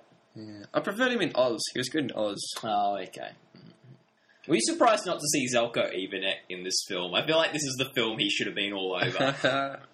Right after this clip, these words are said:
Speaker 1: <laughs> And another Aussie, Joel Edgerton, who you might have seen in Warrior.
Speaker 2: Hmm.
Speaker 1: So Australia's represented in
Speaker 2: In Team Bin Laden.
Speaker 1: Yeah.
Speaker 2: Yeah.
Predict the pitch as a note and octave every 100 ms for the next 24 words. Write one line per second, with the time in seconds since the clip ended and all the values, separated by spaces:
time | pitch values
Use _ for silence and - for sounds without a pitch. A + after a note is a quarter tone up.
0 | - F#3+ F3+ - - - - - _ _
1 | _ - _ _ _ _ _ _ C3 C#3
2 | D3+ F#3 E3 C3 C#3 C3+ C3 C3 B2+ D3+
3 | D3 C#3 F#3+ D#3 C3 F#2+ - - _ _
4 | - _ _ A#2+ A#2 A#2 A2+ A2 - A#2
5 | A2+ A2 A2 A2 C#3 B2+ - - _ _
6 | _ _ - G#2 F2+ D#2+ - _ - -
7 | B2+ B2+ B2 B2 - D3 F#3+ G#3 A#2 -
8 | - - - - G#3 D3 B2+ E3 G#3 A#2
9 | A2+ G#2+ A#2 - - - A#2+ A2 B2 -
10 | A#2+ A2 G#2+ G#2 A#2+ A#2 A2 A#2+ A#2+ F2+
11 | - - A#2+